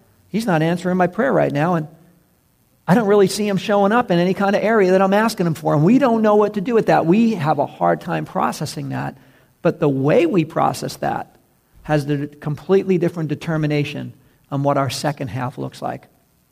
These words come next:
There are some who couldn't process that, or they processed it the wrong way.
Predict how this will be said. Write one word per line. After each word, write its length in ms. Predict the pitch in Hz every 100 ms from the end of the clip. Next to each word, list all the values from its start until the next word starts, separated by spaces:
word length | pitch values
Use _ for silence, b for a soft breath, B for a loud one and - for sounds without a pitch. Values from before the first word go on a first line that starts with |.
| _ _ -
There 140 | 170
are 80 | 139
some 260 | 165 170 151
who 140 | 143
couldn't 300 | 135 180 151
process 420 | 123 135 127 127 -
that, 380 | 127 107 - b b b b b
or 140 | - 165
they 100 | 175
processed 680 | 175 175 156 - 170 -
it 120 | 165 160
the 80 |
wrong 360 | 147 151 143 135
way. 380 | 139 135 -